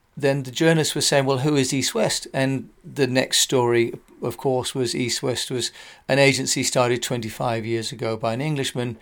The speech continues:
who has set up agencies in Singapore, China, and the U K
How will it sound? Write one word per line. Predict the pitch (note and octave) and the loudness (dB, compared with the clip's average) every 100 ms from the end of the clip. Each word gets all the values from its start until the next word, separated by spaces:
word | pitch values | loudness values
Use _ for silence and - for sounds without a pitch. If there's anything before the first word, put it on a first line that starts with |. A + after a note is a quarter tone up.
| - - - - - | -18 -20 -20 -20 -2
who | C#3+ C3+ | 2 4
has | B2 C3 B2 - _ - - | 4 2 2 -4 _ -14 -2
set | - C#3 | 0 4
up | B2+ C3 | 4 4
agencies | C3+ B2+ B2 - C3 A2+ | 2 2 0 -2 0 0
in | A2+ A2+ A2 | 0 -2 -4
Singapore, | E3 - C3 A2+ - B2 A2+ - - - - _ - | -4 -2 -4 -6 -2 0 0 -4 -16 -20 -20 _ -2
China, | - B2 A#2 A#2+ C3 | 2 2 0 -4 -2
and | C3 C3 | 0 0
the | B2+ | 0
U | A#2 B2 A#2 | 0 0 0
K | - B2 B2 B2+ | 2 2 2 0